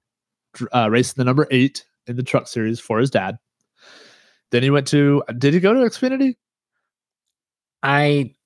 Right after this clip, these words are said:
Speaker 2: don't
Speaker 1: I
Speaker 2: know.
Speaker 1: don't,
Speaker 2: I don't
Speaker 1: I don't
Speaker 2: really
Speaker 1: think
Speaker 2: know much about John Hunter Nemechek's career. I just know that lately
Speaker 1: Yeah.
Speaker 2: he's one of the strongest people in any race he's in.
Speaker 1: Yeah, for sure. And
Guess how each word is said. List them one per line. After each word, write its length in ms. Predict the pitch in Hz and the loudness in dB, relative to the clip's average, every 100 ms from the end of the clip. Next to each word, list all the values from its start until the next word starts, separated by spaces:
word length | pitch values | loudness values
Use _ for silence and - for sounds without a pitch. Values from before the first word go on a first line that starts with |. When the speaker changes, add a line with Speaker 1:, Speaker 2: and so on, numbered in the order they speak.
| _ | _
Speaker 2:
don't 360 | 143 143 139 113 | 0 0 -2 -4
Speaker 1:
I 40 | |
Speaker 2:
know. 360 | 110 110 104 98 | -2 2 2 0
Speaker 1:
don't, 240 | 110 131 - | -4 -6 -4
Speaker 2:
I 120 | 123 | 0
don't 120 | 151 | 2
Speaker 1:
I 20 | |
don't 60 | 190 | 2
Speaker 2:
really 100 | 135 | 2
Speaker 1:
think 60 | 120 | 0
Speaker 2:
know 100 | 117 | 0
much 260 | 117 110 - | 0 -4 -2
about 320 | 104 98 - | -2 -2 -4
John 220 | 101 101 | -8 -6
Hunter 220 | 98 98 | -6 -4
Nemechek's 380 | 95 95 101 92 | -6 -6 -8 -10
career. 380 | - 98 104 98 | -12 -6 -4 -2
I 80 | 101 | -4
just 220 | 120 - | -6 -2
know 160 | 120 107 | 0 0
that 220 | 101 - - | -4 -12 -18
lately 840 | 104 98 104 117 127 147 165 165 _ _ _ _ _ | -10 -2 0 0 2 2 0 -2 _ _ _ _ _
Speaker 1:
Yeah. 120 | 123 | 2
Speaker 2:
he's 420 | 143 131 120 - | 2 2 -2 -2
one 160 | 123 117 | 2 2
of 80 | 104 | 0
the 80 | |
strongest 580 | 104 - 120 107 98 - | -4 0 0 2 -2 -4
people 360 | 117 101 101 95 | -4 -2 -2 -4
in 100 | 92 | -2
any 300 | 98 92 90 _ - | -4 -6 -10 _ -4
race 220 | 104 87 | -2 -2
he's 160 | 95 82 | -8 -10
in. 280 | 78 - - _ _ _ _ - | -12 -14 -20 _ _ _ _ -2
Speaker 1:
Yeah, 220 | 147 - | -2 0
for 180 | - 170 | -4 -2
sure. 300 | 233 127 - _ | 0 -2 -6 _
And 400 | 143 165 165 151 | 2 2 2 0